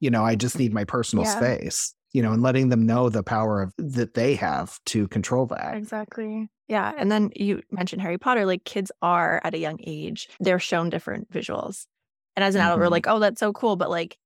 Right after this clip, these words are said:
Speaker 2: they may take certain things a little bit more
Speaker 1: Mm.
Speaker 2: seriously. My daughter's really, like, vivid imagination with things. And also when they're feeling these energies, whether it's, like, collective energy or stress or a spirit or something, whatever they may be tapping into,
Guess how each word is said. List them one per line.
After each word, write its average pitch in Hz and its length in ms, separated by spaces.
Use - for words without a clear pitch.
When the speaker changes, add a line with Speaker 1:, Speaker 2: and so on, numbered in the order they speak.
Speaker 2:
they 180 200
may 180 160
take 180 280
certain 165 340
things 165 260
a - 40
little 165 140
bit - 120
more 156 100
Speaker 1:
Mm. 170 100
Speaker 2:
seriously. 170 760
My 180 160
daughter's 175 400
really, 165 400
like, 160 240
vivid 165 320
imagination 160 640
with 156 140
things. 185 400
And 180 160
also 202 420
when 170 120
they're 170 100
feeling 180 400
these 165 220
energies, 170 680
whether 165 240
it's, - 200
like, - 260
collective 185 460
energy 165 680
or 175 100
stress 170 720
or 165 380
a 180 80
spirit - 420
or - 80
something, 202 420
whatever 175 280
they 175 80
may 170 80
be 170 120
tapping 170 440
into, 220 460